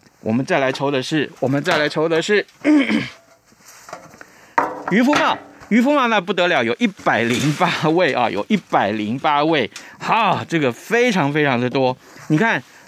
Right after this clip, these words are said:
放在一起就有这么多了。好，来，赶快，等一下更多，<laughs>一百，总共有一百零五位想要得到渔夫帽，哪一位是幸运得主呢？来，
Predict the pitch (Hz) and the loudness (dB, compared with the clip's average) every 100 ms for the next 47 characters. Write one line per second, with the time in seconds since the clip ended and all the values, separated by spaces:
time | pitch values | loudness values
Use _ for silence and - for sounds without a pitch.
0 | _ - 254 226 214 202 160 190 131 160 | _ -4 0 2 2 0 0 0 0 0
1 | 131 135 131 123 92 - _ - 254 151 | -2 0 2 2 0 -6 _ 0 2 2
2 | - _ 127 165 190 - - - - - | -2 _ -2 0 0 -2 -6 -8 -8 -2
3 | 185 175 175 - 233 151 - - 175 208 | 0 0 0 0 0 0 -4 -2 0 0
4 | 214 214 196 147 - 233 - 220 - - | 0 0 2 0 2 -2 0 -2 -2 -6
5 | 240 180 247 190 190 151 - 170 156 175 | -8 -2 0 0 0 -2 -4 -8 -4 0
6 | 240 233 214 170 180 220 170 180 131 131 | 0 0 0 2 2 2 2 0 -2 -8
7 | - - 143 170 160 156 170 123 - - | -12 -4 -2 0 0 0 0 -2 -6 -2
8 | 120 240 156 160 165 170 147 104 - - | 0 0 0 2 2 2 0 -2 -6 -8
9 | - - 220 220 254 302 285 240 269 269 | -8 -4 -2 0 2 2 2 0 -2 -2
10 | 254 247 214 208 226 - 190 170 190 196 | 0 0 0 0 0 2 2 2 0 0
11 | - - - - - - - - - - | -4 -12 -12 -10 -10 -10 -12 -12 -10 -12
12 | - 160 214 269 233 | -8 -2 0 0 -2